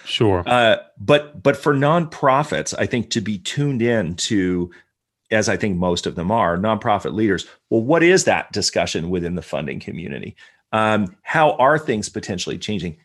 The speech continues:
Speaker 2: How could I make the case, um, that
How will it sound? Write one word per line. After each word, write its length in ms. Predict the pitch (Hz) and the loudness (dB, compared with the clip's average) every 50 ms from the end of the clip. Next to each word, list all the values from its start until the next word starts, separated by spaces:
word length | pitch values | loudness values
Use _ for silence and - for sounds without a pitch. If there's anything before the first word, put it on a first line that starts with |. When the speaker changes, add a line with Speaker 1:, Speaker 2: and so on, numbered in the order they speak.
| _ _ | _ _
Speaker 2:
How 360 | - - - 127 143 156 165 156 | -10 -6 -2 0 2 2 2 0
could 320 | - - - 156 139 131 | -2 0 2 2 4 4
I 240 | - 113 113 110 110 | 2 2 2 2 2
make 320 | 110 110 117 120 117 - | 2 0 0 -2 -2 -6
the 100 | - 87 | -10 -10
case, 680 | - - - 147 147 143 113 95 92 90 - - - - - - _ _ _ _ _ _ _ - | -8 -4 0 2 2 4 4 2 2 0 -2 -2 -4 -4 -10 -20 _ _ _ _ _ _ _ -4
um, 480 | 101 101 98 95 98 95 101 95 - - - | 0 2 2 4 2 2 2 0 -4 -6 -12
that 560 | 95 87 123 120 120 117 113 110 - - _ | -6 0 2 4 4 4 2 0 -2 -6 _